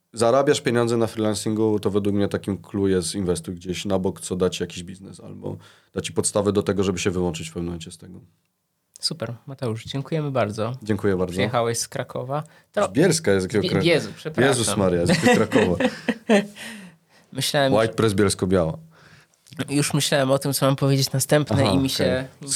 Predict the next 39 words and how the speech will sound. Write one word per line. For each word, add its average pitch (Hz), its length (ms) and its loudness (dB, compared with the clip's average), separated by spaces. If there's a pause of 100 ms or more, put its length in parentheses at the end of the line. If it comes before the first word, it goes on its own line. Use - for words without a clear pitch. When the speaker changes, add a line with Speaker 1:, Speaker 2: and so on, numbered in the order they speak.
Speaker 1:
Skleiło, 123 300 4
Speaker 2:
Kraków 113 260 2
Speaker 1:
tak? - 120 -4
Okej. 95 160 2
Speaker 2:
skleił. 135 640 2
Speaker 1:
Zapraszam 127 400 2
do 123 80 4
Bielska-Białej, 117 580 4
w 101 40 2
ogóle 101 180 4
genialne 101 440 4
miasto. 101 300 0
Znaczy, 98 240 0
ja 104 40 6
jestem 101 200 0
takim 95 200 -4
trochę 101 180 4
lokalnym 101 380 2
patriotą 95 520 -2
i 92 140 -4 (520)
zawsze 98 220 -4
wszystkim, 95 400 -2
wiesz, 85 500 -2
wpycham 104 480 -2
jak 95 280 0
książkę 104 360 -2
telefoniczną, 98 680 0
że 92 140 0
musisz 95 340 -2
zobaczyć 98 400 0
to 98 100 -4
miasto, 98 260 0
ale 107 100 0
naprawdę 92 500 2 (380)
warto, 98 420 0 (420)
jak 95 160 0
ktoś, - 440 -4
ktoś, - 360 -6
e, 101 40 -2